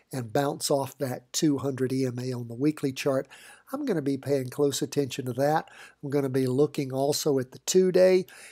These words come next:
and see what it does here. Is it going to simply continue to run along sideways? At some point, we're gonna see a breakout, and it's gonna bust up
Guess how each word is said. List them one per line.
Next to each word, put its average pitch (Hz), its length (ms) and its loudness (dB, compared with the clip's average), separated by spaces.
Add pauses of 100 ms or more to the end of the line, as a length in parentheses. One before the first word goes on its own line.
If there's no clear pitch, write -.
(140)
and 123 180 -4
see 151 460 2
what 151 420 2
it 147 320 -2
does 131 400 0
here. 139 400 0 (320)
Is 143 320 4
it 147 240 -2
going 143 460 4
to 127 100 -8
simply 135 560 -2 (400)
continue 156 540 0
to 139 80 2
run 143 220 2
along 139 340 0
sideways? 160 720 0
At - 140 -8
some 226 280 -2
point, 233 380 -4
we're 175 120 -6
gonna 208 240 -6
see 214 220 0
a 170 60 2
breakout, 135 520 -2
and 117 120 -6
it's 175 120 -6
gonna 156 240 -4
bust 113 540 0
up 170 320 4